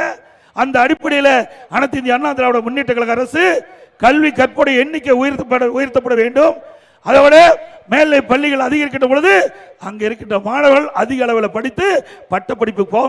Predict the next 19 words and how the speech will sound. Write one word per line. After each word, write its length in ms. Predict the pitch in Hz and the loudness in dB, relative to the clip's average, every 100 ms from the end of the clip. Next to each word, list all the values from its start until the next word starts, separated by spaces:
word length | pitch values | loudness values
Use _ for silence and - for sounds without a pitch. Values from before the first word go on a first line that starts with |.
| 262 | -4
முடியும், 240 | 269 269 226 | -8 -4 -2
வேலைக்கு 300 | 220 214 208 233 | -2 -6 -6 -4
போக 200 | 285 294 | -4 -4
முடியும். 240 | 311 277 - - 240 | -6 -8 -10 -8 -6
அப்படி 300 | - - 349 - - 139 202 | -4 0 -2 -2 -12 -8 -4
ஏழை 180 | 269 254 | -2 -2
மக்கள் 260 | 247 233 220 | -6 -10 -8
நிறைந்த 220 | 226 254 233 | -6 -2 -4
பகுதியை 240 | 226 214 - | -4 -6 -2
தேர்ந்தெடுத்து 520 | 233 269 269 277 339 392 311 - - _ _ _ | -2 2 0 0 -2 0 0 -6 -20 _ _ _
அண்ணா 160 | 190 226 220 | -6 -6 -4
திமுக 340 | 220 214 202 202 196 | -4 -4 -4 -4 -4
ஆட்சியில 320 | 269 240 294 330 320 - - - 156 | -4 0 6 6 6 0 -20 -20 -8
மேல்நிலை 300 | 233 247 220 196 | -6 0 -2 -2
பள்ளிகள் 340 | 220 220 208 | -6 -6 -6
அதிகமாக 420 | 208 240 226 214 220 | -4 -4 -2 -4 -6
திறக்கப்பட்டு, 540 | 214 226 233 214 226 214 - - - 147 185 | -8 -6 -8 -6 2 2 0 -8 -20 -8 -2
ஆனால் 380 | 233 302 339 277 - - _ _ - | 2 6 4 2 -10 -20 _ _ -20
இங்க 120 | 170 | -12